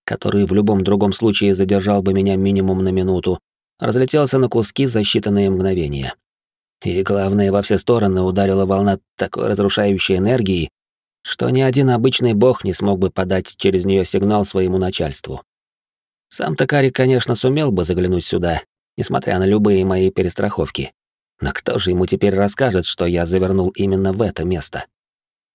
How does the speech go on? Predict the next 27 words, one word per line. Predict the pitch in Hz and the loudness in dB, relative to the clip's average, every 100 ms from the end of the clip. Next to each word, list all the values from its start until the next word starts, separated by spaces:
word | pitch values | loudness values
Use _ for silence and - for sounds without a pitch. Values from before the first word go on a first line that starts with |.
| _ _ _ _ | _ _ _ _
«Кот, | - 104 151 110 - _ _ _ | -2 2 2 2 -4 _ _ _
ты | - 117 | -2 0
вторгся | 123 120 143 - | 2 2 2 2
на | 143 135 | 2 4
территорию | 127 113 127 143 143 | 4 4 4 4 2
тюрьмы | - 123 120 | 2 2 2
Демиурга!» | 135 127 123 151 175 90 - _ _ _ _ _ _ _ _ _ _ | 2 4 4 2 2 -2 -6 _ _ _ _ _ _ _ _ _ _
На | 90 85 | -4 -2
моем | 104 160 160 | -2 -2 0
пути | 151 143 | 0 0
встали | 139 - 139 131 | -2 0 0 2
два | 127 131 | 0 -2
стражника, | - 131 78 151 - 71 - _ _ _ _ _ | -2 -2 -2 -4 -6 -8 -10 _ _ _ _ _
и | 92 | -4
один | 87 101 123 | 0 0 0
из | 113 | 2
них | 135 - | 0 0
поприветствовал | 131 120 113 104 123 120 120 | 0 0 0 0 2 2 4
меня | 123 113 110 | 2 0 -2
по | - - | -4 -6
имени. | - 92 87 85 80 - _ _ _ _ _ _ | -4 -4 -2 -2 -2 -6 _ _ _ _ _ _
Как | - - | -8 -2
я | 95 98 | 0 2
и | |
говорил | 101 104 110 117 | 2 2 4 2
недавно | 113 110 107 110 | 2 2 2 0
Сарике, | 104 104 101 101 101 | 0 0 2 2 -2